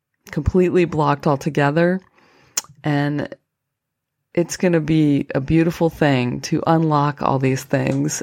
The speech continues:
And I just can't wait. It's going to be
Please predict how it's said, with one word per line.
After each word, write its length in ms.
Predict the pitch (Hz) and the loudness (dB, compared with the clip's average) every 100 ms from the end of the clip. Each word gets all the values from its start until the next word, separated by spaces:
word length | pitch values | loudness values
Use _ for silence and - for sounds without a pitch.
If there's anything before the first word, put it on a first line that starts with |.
| - | -2
And 580 | 143 135 135 135 147 - _ _ _ _ _ _ - | 0 2 0 -2 -4 -10 _ _ _ _ _ _ -4
I 80 | 165 | -2
just 240 | 160 185 - | 0 -2 0
can't 240 | 190 185 | -2 0
wait. 380 | 98 - - - _ _ _ _ _ _ _ | 2 2 0 -4 _ _ _ _ _ _ _
It's 180 | 156 - | -10 -6
going 300 | 175 165 165 | -2 -2 -2
to 120 | - | -4
be 400 | 160 156 143 151 | -2 0 0 -2